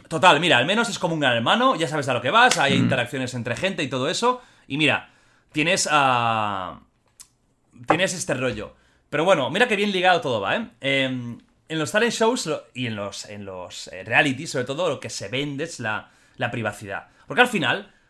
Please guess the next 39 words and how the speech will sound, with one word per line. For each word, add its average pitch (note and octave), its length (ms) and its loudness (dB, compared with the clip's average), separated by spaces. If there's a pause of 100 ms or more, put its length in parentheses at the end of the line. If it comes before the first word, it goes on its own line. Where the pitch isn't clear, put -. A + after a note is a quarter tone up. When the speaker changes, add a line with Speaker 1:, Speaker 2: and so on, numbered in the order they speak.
(180)
Speaker 1:
lo A2+ 100 -16
que A#2+ 80 -10
tú B2+ 100 -10
dices, G2 400 -14
la C3 120 0
miniatura C3 480 0
no F#3+ 120 2
va D#3+ 80 4
a D3 40 2
ser - 400 -2 (800)
ese D#3+ 220 -4
momento D3 640 -2
imp-, C3 180 -4 (260)
que - 80 -6
algunas A2 340 0
sí, G#2 140 -8
¿eh? C3+ 60 -2
Pero A#2 160 -4
no C#3+ 80 -2
va F3 60 0
a - 20 -6
ser D#3 260 -2 (160)
la C3+ 180 0
top, D3+ 220 2
Speaker 2:
Sí, C3 60 2
Speaker 1:
ese B2+ 160 2
Speaker 2:
sí. - 20 0
Speaker 1:
momento C#3 560 -2
de A#2 100 -2
voz G#2 260 -8 (280)
brutal. C3 640 -2 (420)
Va C3+ 60 0
a D3+ 40 0
ser F3+ 200 -4
la A#2+ 120 0
bronca C3 280 -4
que C3+ 80 -6
han C3 120 -6
tenido D#3+ 440 -8